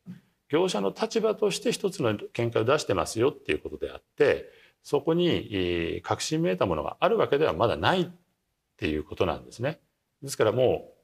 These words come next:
うみんなでそこは悩んで進むしかないということなんです。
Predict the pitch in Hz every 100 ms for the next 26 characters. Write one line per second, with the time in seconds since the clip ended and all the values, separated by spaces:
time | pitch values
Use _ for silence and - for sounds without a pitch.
0 | _ _ - 143 220 262 147 - - -
1 | _ - - - 131 87 98 123 98 -
2 | 82 104 107 - 73 71 90 123 - -
3 | - _ _ _ - 127 117 120 104 -
4 | - -